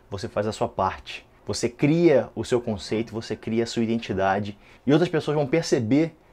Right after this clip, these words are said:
quem é você, do que você é feito e que tipo de trabalho, que tipo de pessoa você é. O que acon-, o que acontece muito com as pessoas é que quando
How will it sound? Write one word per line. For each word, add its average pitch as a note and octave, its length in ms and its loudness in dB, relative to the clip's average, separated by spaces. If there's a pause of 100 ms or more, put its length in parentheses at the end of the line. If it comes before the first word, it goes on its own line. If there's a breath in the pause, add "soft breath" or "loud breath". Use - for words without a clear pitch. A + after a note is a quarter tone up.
quem F#3 260 4
é D#3 40 6
você, B2+ 460 2 (200)
do A#2 140 0
que E3 100 -4
você D3 260 -2
é B2+ 60 0
feito B2 460 0 (320 soft breath)
e - 60 -16
que C#3 100 -6
tipo E3 340 -2
de C3 120 -2
trabalho, B2+ 580 4
que - 80 -12
tipo - 180 -10
de C3 80 -4
pessoa D3+ 600 -2
você G#2+ 320 -4
é. E2+ 240 -2 (260 soft breath)
O - 40 -20
que D3+ 100 2
acon-, C#3+ 220 0
o - 40 -6
que - 60 -6
acontece D#3+ 480 0
muito C#3+ 240 -2
com - 60 -4
as C3+ 80 -8
pessoas C#3 440 0
é A#2+ 40 -4
que - 100 -16
quando C#3 460 -2